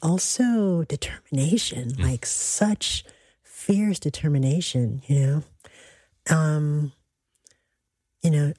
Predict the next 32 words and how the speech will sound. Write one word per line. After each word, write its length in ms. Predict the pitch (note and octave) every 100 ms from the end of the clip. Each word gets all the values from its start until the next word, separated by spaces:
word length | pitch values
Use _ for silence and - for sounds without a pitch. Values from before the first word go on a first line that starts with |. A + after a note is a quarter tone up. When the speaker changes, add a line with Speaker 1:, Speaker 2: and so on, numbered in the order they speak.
| _ -
Speaker 1:
she's 360 | - E3 D#3+
preparing 500 | - - D#3+ D3+ D3+
for 560 | C3+ - D3+ D3 D3 C#3
her 380 | D3 C#3+ C#3+ C#3
first 420 | - - D#3+ -
one-woman 500 | C3+ D3 D3+ D3+ D3
show. 300 | C#3 - D#3+ C3+
She's 220 | C3+ B2+
a 40 |
musician, 840 | C3 B2+ C3+ C#3+ D#3 D3+ D3 D3+ D3
composer, 840 | - C#3+ - C#3+ C#3+ D3 C#3+ C#3+ - - - - _ -
and 400 | C3+ C3+ C3+ C#3+
is 140 | C3
doing 320 | - D3+ D#3
that 180 | D3 C#3+
now. 580 | C#3 C3 C#3 C#3+ E2 D#2+ -
Speaker 2:
That's 240 | - E2+ -
amazing. 500 | D#2 D#2 D#2+ - -
Speaker 1:
I 160 | D#3+
know. 420 | E3 F3+ A#3 E3+ -
Speaker 2:
That's 160 | -
amazing. 460 | - D3+ C#3 - -
Where 160 | F3+ F3+
is 60 |
Speaker 1:
Yeah. 40 | F3+
Speaker 2:
she 40 | G2
doing 220 | D#2 F#2+
that? 180 | - - _
Speaker 1:
Washington, 420 | D3+ D#3+ E3+ C3+ C3
D 140 | B2
C. 400 | - A#2+ A#2+ A2+ -
Speaker 2:
Oh, 340 | E2+ D2+ D#2+